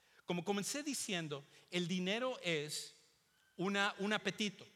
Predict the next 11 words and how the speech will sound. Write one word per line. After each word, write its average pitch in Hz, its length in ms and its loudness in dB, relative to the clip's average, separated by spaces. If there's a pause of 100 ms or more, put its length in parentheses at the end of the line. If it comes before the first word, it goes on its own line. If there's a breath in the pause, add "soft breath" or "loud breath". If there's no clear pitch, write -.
(460 soft breath)
que 180 140 4
nunca 247 580 2
es 180 240 0
completamente 190 1600 -2
satisfecho. 196 840 0 (1500 loud breath)
Uno 208 240 2
va, 208 260 8
por 208 120 2
ejemplo, 185 460 0
y, 151 320 -4
y 165 220 -10